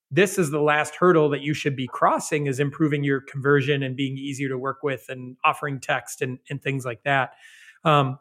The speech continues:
but the thing that caught my eye was your guys' recent release of A I into the product. And it was one of this where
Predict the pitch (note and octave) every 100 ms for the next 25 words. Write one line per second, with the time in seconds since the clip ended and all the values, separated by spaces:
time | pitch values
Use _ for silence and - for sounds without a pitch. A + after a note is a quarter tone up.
0 | _ - D#3 - B3+ A#3 A3+ A3+ F#3 E3+
1 | E3 G3+ G#3 F3+ C#3+ F3 E3+ E3+ D#3 D#3+
2 | C3 E3+ - D#3+ C#3 D3 D3+ D3 - -
3 | D3+ C#3 D3+ D3+ C3+ C3+ C#3 C#3+ - C#3
4 | C3 C#3 C3+ - C3 B2+ B2+ - _ -
5 | - - - E3+ D#3+ E3+ G3+ F#3+ F#3+ F#3
6 | F3+ E3 D#3 D3+ C#3+